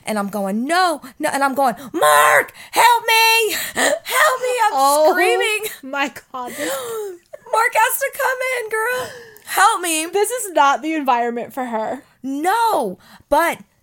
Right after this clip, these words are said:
Speaker 1: she was hella sweet, very loving, loved human attention, but the minute she heard another cat, girl, it was like,
Speaker 2: Yeah, there's
Speaker 1: you
Speaker 2: cats
Speaker 1: needed
Speaker 2: here
Speaker 1: to
Speaker 2: that
Speaker 1: wear a,
Speaker 2: talk.
Speaker 1: a
Speaker 2: Like,
Speaker 1: catcher's mask in
Speaker 2: yeah,
Speaker 1: here.
Speaker 2: the cats here are very vocal.
Speaker 1: Yes, even though there were none in this room,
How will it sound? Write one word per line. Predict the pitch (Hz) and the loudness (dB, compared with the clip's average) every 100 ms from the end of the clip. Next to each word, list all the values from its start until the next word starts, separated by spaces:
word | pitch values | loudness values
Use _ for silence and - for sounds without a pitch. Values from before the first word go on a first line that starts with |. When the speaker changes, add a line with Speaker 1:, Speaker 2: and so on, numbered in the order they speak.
| _ _ _ _ | _ _ _ _
Speaker 1:
she | - 294 | -8 -8
was | 233 - | -6 -8
hella | 196 208 254 | -6 -4 -4
sweet, | - 220 233 196 | -4 -4 -8 -6
very | 208 220 | -4 -4
loving, | 220 208 208 214 208 | -4 -2 -2 -4 -4
loved | 196 202 - | -2 -4 -4
human | 208 196 | -6 -6
attention, | 190 220 214 202 | -6 -8 -6 -6
but | 190 180 | -6 -6
the | 170 | -6
minute | 175 175 180 | -6 -6 -8
she | 190 | -10
heard | 185 180 | -10 -8
another | 175 170 180 | -8 -8 -10
cat, | 190 180 214 | -10 -10 -6
girl, | 196 202 | -4 -4
it | 190 | -6
was | 180 180 | -10 -10
like, | 151 135 - _ _ _ _ - - - | -8 -8 -10 _ _ _ _ -18 -16 -10
Speaker 2:
Yeah, | 247 302 311 | 0 0 2
there's | 254 202 | 0 -2
Speaker 1:
you | 196 | -4
Speaker 2:
cats | 240 302 | -2 -2
Speaker 1:
needed | 220 220 | 0 0
Speaker 2:
here | 254 | 0
Speaker 1:
to | |
Speaker 2:
that | 247 | 2
Speaker 1:
wear | 226 202 | 2 4
a, | |
Speaker 2:
talk. | 233 339 - | 4 4 4
Speaker 1:
a | 170 185 180 | 2 0 0
Speaker 2:
Like, | 277 262 254 | 0 0 2
Speaker 1:
catcher's | 302 277 285 208 | 0 -2 -4 -6
mask | 123 92 - - | -8 -8 -8 -4
in | |
Speaker 2:
yeah, | 285 240 214 | 0 0 0
Speaker 1:
here. | 226 196 | -4 -10
Speaker 2:
the | 254 | -8
cats | - 311 349 | -2 0 -2
here | - 339 | -2 0
are | 311 | 0
very | 233 233 226 | 0 -2 -2
vocal. | 220 214 - - 170 | -4 -6 -4 -6 -6
Speaker 1:
Yes, | 185 220 254 185 - | -4 -2 0 -2 -4
even | 214 226 240 | -8 -6 -2
though | 226 | 0
there | 208 | 0
were | 196 | -2
none | 196 208 220 | -2 -2 -2
in | 208 | -4
this | 202 202 | -4 -4
room, | 196 226 262 | -4 -6 -8